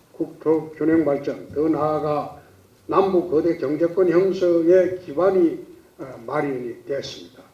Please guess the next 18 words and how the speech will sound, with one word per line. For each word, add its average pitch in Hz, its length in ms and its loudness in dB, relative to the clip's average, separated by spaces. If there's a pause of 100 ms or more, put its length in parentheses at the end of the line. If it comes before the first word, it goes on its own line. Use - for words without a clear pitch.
(340)
이 170 140 0
외에도 170 600 4
첨-, 185 540 -8
첨단 190 400 0
신산업으로 165 1080 0 (280)
산업 196 760 2
구조 165 400 2
대개편 156 680 -2
등 165 320 2 (380)
대구가 175 440 6
다시 185 300 -2
한번 170 300 -2
우뚝 170 580 -4
일어설 180 540 2 (340)
대구 180 480 4
굴기의 170 640 -2 (140)
핵심 190 420 -8
사업들이 165 1160 2